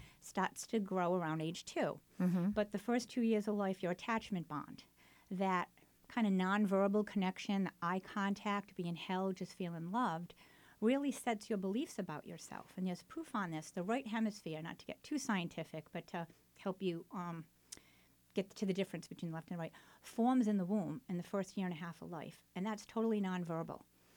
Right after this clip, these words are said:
Speaker 1: So it's emotions, it's how people look at you, and that stores memory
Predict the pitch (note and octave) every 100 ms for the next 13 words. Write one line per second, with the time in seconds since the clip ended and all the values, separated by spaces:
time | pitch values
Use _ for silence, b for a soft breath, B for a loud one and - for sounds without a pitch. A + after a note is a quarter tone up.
0 | b b - F#3+ F#3 F3 E3+ F#3+ G#3+ -
1 | A3+ A3 G3 - E3+ D#3+ - - b b
2 | b F#3+ - G3 D#3+ F#3+ G3 A#3 A3 A3+
3 | A3+ A3 b b b - G3 F#3+ F#3 F#3
4 | - - F3 G#3+ C4 - - - B3+ A#3+
5 | A#3+ A3+ - G#3 G3+ G#3+ B3 F3 - E3+